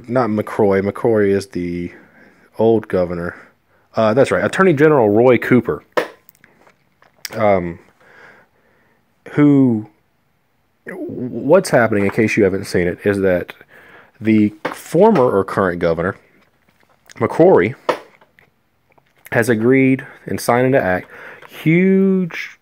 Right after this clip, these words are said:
a, a relinquishment of power from the government, from the governor's point of view. And by, by doing this, he's, he's essentially, what it looks like is partisan, because it looks like he is, he's weakening the Democratic governor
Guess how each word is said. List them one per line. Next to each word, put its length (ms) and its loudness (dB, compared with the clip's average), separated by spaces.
a, 120 -2
a 120 0
relinquishment 720 2
of 140 -4
power 480 -4
from 140 -6
the 100 -4
government, 440 -2
from 160 -4
the 60 -6
governor's 380 0
point 200 -6
of 80 -8
view. 240 -4
And 600 -2
by, 500 0
by 160 0
doing 320 2
this, 200 -2
he's, 300 0
he's 280 -2
essentially, 580 0
what 240 2
it 60 4
looks 240 0
like 100 2
is 120 -4
partisan, 600 2
because 160 2
it 80 2
looks 220 0
like 100 0
he 140 0
is, 120 0
he's 200 0
weakening 500 2
the 80 2
Democratic 680 2
governor 400 0